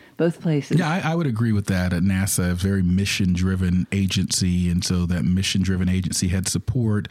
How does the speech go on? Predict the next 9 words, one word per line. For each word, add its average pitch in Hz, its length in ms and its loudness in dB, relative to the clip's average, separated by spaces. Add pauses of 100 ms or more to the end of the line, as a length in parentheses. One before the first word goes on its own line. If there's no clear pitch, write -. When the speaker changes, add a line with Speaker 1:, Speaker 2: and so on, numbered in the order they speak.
(320)
Speaker 2:
had, 98 420 0
uh, 90 180 0
contractors, 113 920 0
and 101 100 2
all 107 120 2
types 107 420 -2
of 98 100 -2
support. 92 580 -2
Uh, 92 140 0